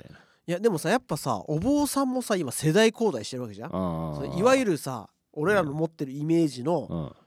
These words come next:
Speaker 2: お寺とかさ、
Speaker 1: うん。
Speaker 2: ああいう感じのと変わってきてんじゃん。
Speaker 1: ああ。
Speaker 2: よく、ほら、お寺でライブとかやってんじゃん。
Speaker 1: ああ、そうだね。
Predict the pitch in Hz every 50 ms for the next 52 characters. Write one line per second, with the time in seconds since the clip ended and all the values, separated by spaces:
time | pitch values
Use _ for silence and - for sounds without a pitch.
0 | _ _ _ _ _ - 131 - - 151 147 147 143 143 - - - - - -
1 | - - - 76 71 71 71 67 62 64 - - - - - - 139 151 151 151
2 | 156 156 156 156 147 - - 147 151 156 156 151 139 147 147 151 151 151 151 160
3 | 156 156 151 156 147 - - 123 - - 208 240 233 _ - 247 - - 156 117
4 | - 82 - _ _ - 90 90 90 87 87 87 85 85 - 80 80 80 80 76
5 | 73 69 - - 160 160 - 262 247 254 254 247 240 226 220 226 208 160 135 120
6 | - - - - 143 113 95 147 165 180 170 165 151 - 202 180 120 95 82 104
7 | 135 131 95 69